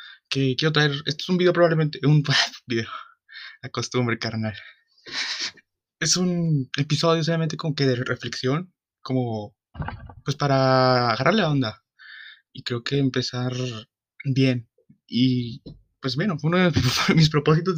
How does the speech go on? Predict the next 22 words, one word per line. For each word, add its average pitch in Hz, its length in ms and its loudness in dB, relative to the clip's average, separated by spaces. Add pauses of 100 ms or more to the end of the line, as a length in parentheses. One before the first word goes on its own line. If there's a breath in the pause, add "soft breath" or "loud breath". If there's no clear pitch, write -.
(100)
de, 139 160 2
del 139 340 2
año, 196 200 2
de 156 280 0
este 160 180 -4
año 175 160 2
nuevo. 165 320 0 (360 loud breath)
Y 151 120 2
desde 147 140 2
el 151 60 2
año 196 120 0
pasado 180 220 -6
traía 170 200 0
la 170 80 2
idea. 147 260 2 (840)
Creo 139 160 4
que - 80 0
es 151 80 -2
algo 147 380 0
importante 131 580 0 (880 loud breath)
empezar, 127 440 -4 (640)
este, 113 680 -4